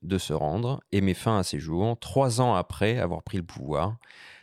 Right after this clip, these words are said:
laissant la voie libre à la dictature de Pinochet. Alors, jeune reporter de l'agence Gamma, Raymond Depardon se rend dans le pays deux ans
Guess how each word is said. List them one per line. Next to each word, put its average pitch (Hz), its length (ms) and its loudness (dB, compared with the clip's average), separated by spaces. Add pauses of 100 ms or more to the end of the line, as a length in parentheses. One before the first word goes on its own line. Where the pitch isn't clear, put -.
laissant 135 640 4
la 101 160 4
voie 92 180 4
libre 98 300 2
à 95 40 2
la 90 100 2
dictature 95 720 -2 (180)
de 85 80 -4
Pinochet. - 540 -6 (880)
Alors, 120 240 4
jeune 151 300 6
reporter 131 600 4
de 101 60 6
l'agence 95 380 4
Gamma, 107 520 4
Raymond 127 340 6
Depardon 113 500 2
se - 200 2
rend 113 460 2
dans 95 200 2
le 90 80 4
pays 87 500 -2
deux 113 300 4
ans 101 180 0